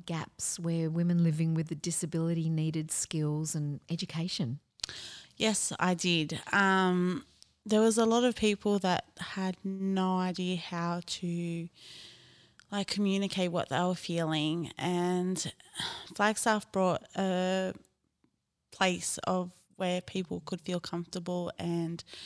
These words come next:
Speaker 2: know that they're not alone in certain problems that they were having.
Speaker 1: It sounds, it sounds like a, a brilliant idea. And what did you actually witness during the course of the program? Like, did you receive any particular feedback or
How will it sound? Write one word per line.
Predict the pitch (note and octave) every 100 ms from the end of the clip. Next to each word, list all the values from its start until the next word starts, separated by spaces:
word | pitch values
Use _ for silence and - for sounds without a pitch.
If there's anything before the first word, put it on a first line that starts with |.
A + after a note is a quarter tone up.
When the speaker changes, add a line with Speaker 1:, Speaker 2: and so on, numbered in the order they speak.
| - - -
Speaker 2:
know | G3
that | G3 G3
they're | - F#3
not | F3+ F3 D#3+
alone | D#3+ E3 E3 E3+ F3 F3
in | F3 E3 E3+ E3+
certain | - E3 - E3+
problems | E3 D#3+ - - F3+ F#3 - - - -
that | - -
they | F#3
were | F3+
having. | E3+ E3+ E3+ E3+ F3 _ _ -
Speaker 1:
It | A#3
sounds, | - A3 A3 G#3 G#3 -
it | G#3+
sounds | - A#3 A3+
like | G3
a, | F3+ E3+ - -
a |
brilliant | F3 F#3+ F#3 F#3
idea. | F3+ F3 F3 F#3+ F#3 E3+
And | F3 - - - - -
what | F#3 C4
did | C#4 A#3+
you | B3+
actually | F3+ - A3 F#3+
witness | D#3 E3 G3 G#3
during | - G3 F3
the | D#3+
course | - E3 D#3 E3+
of | F3+
the | D#3
program? | - - D#3 D#3 E3+ D#3+ D3+ D#3
Like, | A2+
did | F#3 -
you | G#3
receive | G3 - F#3 F3
any | F3 F3
particular | E3+ - - F3 D#3+
feedback | - D3+ E3+ D#3 D3+ - F3
or | D3 D3